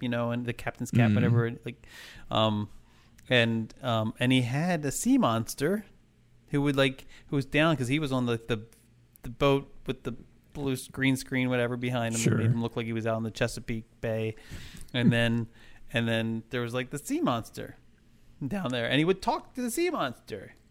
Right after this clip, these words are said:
Speaker 1: He was
Speaker 2: And,
Speaker 1: like,
Speaker 2: and what form would the sea monster take?
Speaker 1: it was a,
Speaker 2: Like,
Speaker 1: it was
Speaker 2: is
Speaker 1: a
Speaker 2: he
Speaker 1: green, like,
Speaker 2: But is it, like, a cartoony thing, or is it a puppet, or is it a person?
Speaker 1: No, it
Speaker 2: Like,
Speaker 1: was very much like a puppet thing.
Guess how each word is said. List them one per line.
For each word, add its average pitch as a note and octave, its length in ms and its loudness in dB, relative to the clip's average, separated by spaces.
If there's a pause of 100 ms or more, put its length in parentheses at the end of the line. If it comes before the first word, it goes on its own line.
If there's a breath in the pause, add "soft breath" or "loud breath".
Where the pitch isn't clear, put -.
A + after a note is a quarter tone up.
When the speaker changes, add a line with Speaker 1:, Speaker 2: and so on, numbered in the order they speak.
(200)
Speaker 1:
He E3+ 60 -4
was D#3 100 0
Speaker 2:
And, A2 100 4
Speaker 1:
like, G2 80 2
Speaker 2:
and A#2+ 100 4
what C#3 220 2
form C#3 460 2
would B2+ 120 4
the A#2 80 4
sea C3+ 160 2
monster A2 340 2
take? - 460 -6
Speaker 1:
it D#3 60 -4
was A#3 160 4
a, C4+ 60 2
Speaker 2:
Like, F#3+ 280 2
Speaker 1:
it - 40 4
was C#4 100 4
Speaker 2:
is B3 100 2
Speaker 1:
a G#3 40 4
Speaker 2:
he F#3+ 60 2
Speaker 1:
green, C4+ 560 4
like, C4 180 0 (1120 soft breath)
Speaker 2:
But B2+ 100 6
is B2+ 140 6
it, B2+ 80 6
like, A#2 240 4
a G2+ 80 2
cartoony F3+ 640 4
thing, G3 420 4
or A#2 100 2
is G#2+ 140 0
it G2+ 80 4
a - 60 2
puppet, E3 460 2
or A2 120 2
is F#2 140 0
it F2 80 0
a D#2+ 40 -4
person? D3 480 4
Speaker 1:
No, - 120 8
it - 20 6
Speaker 2:
Like, D4 140 8
Speaker 1:
was C4+ 120 2
very E4 220 6
much D#4 240 6
like E4 140 2
a F4 40 4
puppet F4+ 340 4
thing. F#3 440 0